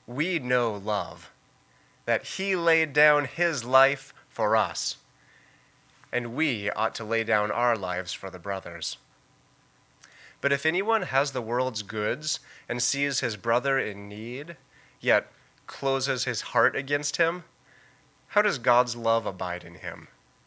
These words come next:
Little children, let us not love in word or talk, but in deed and in truth. By this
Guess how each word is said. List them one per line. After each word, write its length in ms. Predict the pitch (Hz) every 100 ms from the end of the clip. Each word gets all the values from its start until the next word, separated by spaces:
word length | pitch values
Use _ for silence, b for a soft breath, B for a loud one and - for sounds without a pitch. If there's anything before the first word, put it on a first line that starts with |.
| _ _ _ _ _ _ _ b b b b -
Little 200 | 135 131
children, 520 | - 107 90 87 85 _ _ _ b b b b
let 160 | 127 151
us 160 | 143 -
not 340 | 120 120 107
love 300 | 104 107 98
in 240 | 98 90
word 380 | 95 95 92 92
or 240 | - 90 -
talk, 500 | - 101 80 - - _ _ b b b b b
but 160 | 123
in 200 | 117 110
deed 500 | 101 117 90 87 - - _ _ _ _
and 140 | - 98
in 160 | 90
truth. 520 | - - 87 90 - - _ _ _ _ _ _ _ _ b b b b b b b -
By 440 | 110 131 143 151
this 640 | 123 120 101 90 - -